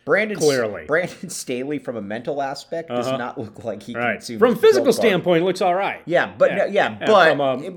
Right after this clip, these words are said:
Speaker 1: yeah,
Speaker 2: yeah.
Speaker 1: there, but there's a lot
Speaker 2: Yeah.
Speaker 1: left, a lot to be desired.
Speaker 2: There
Speaker 1: There's
Speaker 2: is.
Speaker 1: a lot of Built Bar left on the
Speaker 2: <laughs>
Speaker 1: table.
Speaker 2: There certainly
Speaker 1: How about
Speaker 2: is.
Speaker 1: that? Yes, so
Speaker 2: And
Speaker 1: there
Speaker 2: nobody wants to leave the blueberry
Speaker 1: Right.
Speaker 2: muffin Built Bar on the
Speaker 1: Uh,
Speaker 2: table.
Speaker 1: no.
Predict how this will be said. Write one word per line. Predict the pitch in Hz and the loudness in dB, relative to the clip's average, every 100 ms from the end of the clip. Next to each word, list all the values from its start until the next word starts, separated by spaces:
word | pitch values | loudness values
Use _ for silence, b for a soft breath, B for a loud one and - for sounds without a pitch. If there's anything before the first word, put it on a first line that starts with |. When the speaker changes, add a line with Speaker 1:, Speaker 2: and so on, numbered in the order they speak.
| 170 | -8
Speaker 1:
yeah, | 185 | -4
Speaker 2:
yeah. | 180 170 | 0 0
Speaker 1:
there, | 160 165 | 0 0
but | 165 165 | -2 -4
there's | 190 160 | -4 -4
a | |
lot | 147 143 139 | 0 2 2
Speaker 2:
Yeah. | 175 | 0
Speaker 1:
left, | 151 - | -2 -2
a | |
lot | 165 160 151 | -4 -2 -2
to | 147 | -6
be | 131 | -8
desired. | 123 135 135 | -4 -2 -2
Speaker 2:
There | 117 101 | -4 -2
Speaker 1:
There's | 262 | -2
Speaker 2:
is. | 277 | 0
Speaker 1:
a | |
lot | 285 | 0
of | 190 131 | 0 -2
Built | 180 180 | -10 -4
Bar | 165 143 | -4 -2
left | 127 131 - | -4 -8 -10
on | 117 | -12
the | 104 | -12
Speaker 2:
<laughs> | - | -12
Speaker 1:
table. | 107 - 165 | -8 -6 -4
Speaker 2:
There | 147 147 | -2 -2
certainly | - - 226 - 180 135 | -4 0 0 0 -2 0
Speaker 1:
How | 220 | 0
about | 127 | 0
Speaker 2:
is. | 127 117 | -4 -4
Speaker 1:
that? | 165 190 110 | 0 0 -2
Yes, | - 147 - | -6 -6 -4
so | |
Speaker 2:
And | 165 | 0
Speaker 1:
there | 202 | 2
Speaker 2:
nobody | 208 156 | 2 0
wants | 143 135 | -2 -2
to | 147 | -2
leave | 135 131 | -2 -4
the | 120 | -6
blueberry | 110 135 127 120 | -8 -6 -2 0
Speaker 1:
Right. | 120 | 0
Speaker 2:
muffin | 120 120 | -2 -4
Built | 107 147 151 | 2 4 4
Bar | 139 120 | 0 -2
on | 117 | -4
the | 107 | -6
Speaker 1:
Uh, | |
Speaker 2:
table. | 156 165 | -4 -2
Speaker 1:
no. | 131 | -2